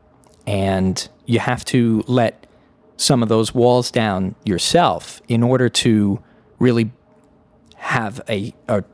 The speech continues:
real connection. And that, to me, is what I'm most proud of, is being able to have so many relationships in the community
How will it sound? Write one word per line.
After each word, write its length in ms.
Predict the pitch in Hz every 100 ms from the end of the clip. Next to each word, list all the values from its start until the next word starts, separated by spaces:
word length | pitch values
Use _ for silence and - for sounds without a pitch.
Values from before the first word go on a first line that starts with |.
| _ _ _
real 340 | 123 139 143 113
connection. 540 | - 117 101 - - - - _ _ -
And 180 | 110
that, 340 | 135 151 - _ _ _ _ -
to 120 | -
me, 540 | 113 127 110 95 - _ -
is 240 | 107 95
what 200 | 107 113
I'm 160 | 120 127
most 340 | 127 123 -
proud 280 | - 107 87
of, 320 | - - - - _
is 400 | 110 104 104 98
being 280 | - 131 135
able 220 | 131 113
to 380 | 107 113 107 98 - _ _ _ _ _ _ _ _ _ _ _ _ -
have 160 | 117
so 160 | - 165
many 160 | 170
relationships 680 | 120 113 123 - 113 95 -
in 180 | - 131
the 80 | 107
community 540 | - 113 120 131 165